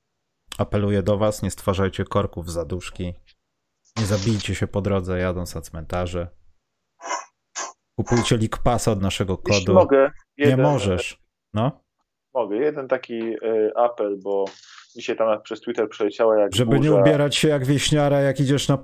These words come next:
Speaker 2: Nie, przeleciała
Speaker 1: świeczki ze
Speaker 2: jak
Speaker 1: świ-,
Speaker 2: burza
Speaker 1: a.
Speaker 2: z tym takim list seniora jakby, tak? List dla seniora, ten taki, e,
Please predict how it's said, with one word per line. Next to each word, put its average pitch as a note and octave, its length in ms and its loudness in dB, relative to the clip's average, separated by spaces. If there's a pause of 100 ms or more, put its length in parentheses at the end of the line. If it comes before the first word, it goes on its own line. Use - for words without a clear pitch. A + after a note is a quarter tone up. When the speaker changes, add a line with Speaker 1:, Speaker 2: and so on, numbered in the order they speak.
(120)
Speaker 2:
Nie, E3 260 2
przeleciała D3 380 4
Speaker 1:
świeczki C#3+ 160 6
ze C#3 60 6
Speaker 2:
jak D#3 80 4
Speaker 1:
świ-, - 160 -6
Speaker 2:
burza C3+ 180 4
Speaker 1:
a. A2+ 120 0
Speaker 2:
z - 60 -8
tym - 120 -20
takim B2 600 -8
list - 280 -8
seniora G2+ 560 2
jakby, F2 260 -8
tak? F#2+ 280 -8
List G2 180 -8
dla F#2+ 100 -6
seniora, G2 420 -2
ten F2+ 220 -4
taki, F2 480 -6 (140)
e, E2+ 560 0